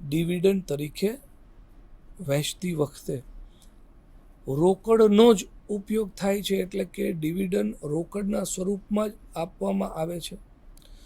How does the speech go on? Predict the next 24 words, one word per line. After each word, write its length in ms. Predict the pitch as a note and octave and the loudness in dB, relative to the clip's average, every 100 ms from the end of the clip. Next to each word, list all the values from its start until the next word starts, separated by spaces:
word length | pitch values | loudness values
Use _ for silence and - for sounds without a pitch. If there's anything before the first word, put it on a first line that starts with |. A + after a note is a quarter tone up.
| - - | -20 -2
પરંતુ 360 | F3 F3+ F3+ E3 | 2 2 2 -4
કેટલીક 500 | - E3+ - G#3 F#3+ - | -6 -8 -6 -6 -6 -4
કંપનીઝ 540 | D#3+ D#3+ E3 G3+ - - | -4 -4 -8 -8 -10 -12
શેર 420 | - - G3 A3 | -6 0 2 2
સ્વરૂપે 440 | G#3+ G#3+ G#3 G3 G#3 | 0 -2 -4 -4 -4
પણ 320 | G3 A3+ A#3 - F3 | -4 -6 -6 -8 -4
ડિવિડન્ડ 420 | F3 E3 D#3+ - | -4 -2 -6 -8
આપે 200 | - - | -14 -20
છે. 180 | - - - - - - - - - - - - - - - - - | -20 -20 -20 -20 -20 -20 -20 -20 -20 -20 -20 -20 -20 -20 -20 -20 -10
વિદેશોમાં 680 | B2+ D#3+ G3 E3+ G3 F#3+ G3 | -4 2 2 2 0 -2 -4
તો 280 | - A#3+ C#4 | -4 -4 -4
ડિવિડન્ડ 640 | F#3 F#3 F#3+ F#3+ A#3 C#4+ - | -4 -2 -2 0 0 -2 -6
એ 100 | F#3 | -4
વચનચિઠ્ઠી 800 | E3 D3 E3 A3 G3+ - F#3+ G#3 | -4 -4 -4 -2 -4 -6 -6 -6
કે 440 | F#3+ - A3+ C4 D#4 - - - - | -6 -8 -8 -8 -10 -18 -20 -12 -8
ઉત્પાદકિત 1080 | F#3+ - - G#3 A3 G3+ - - - B3 B3+ - - | -8 -8 -6 -2 -2 -4 -8 -12 -4 -4 -4 -16 -12
વસ્તુના 560 | F3 F3 - G#3 G#3 B3 | -6 -6 -6 -4 -2 -2
સ્વરૂપમાં 720 | G#3+ F#3 F#3 G3 G#3 G3+ G3+ | -4 -4 -4 -4 -4 -6 -6
પણ 100 | A3+ | -6
આપવામાં 460 | A3+ G3+ G3+ G3+ G3 | -8 -8 -8 -8 -8
આવે 100 | - | -14
છે. 180 | - - - - - - - - - - - - - - D3+ | -18 -20 -20 -20 -20 -20 -20 -20 -20 -20 -20 -20 -20 -14 2
ડિવિડન્ડના 520 | F#3+ A3 A3 A3 G#3+ | 2 4 0 0 2
સ્વરૂપો, 720 | F#3 F3 F3+ F#3 F#3+ G3 | 2 2 2 2 -2 -2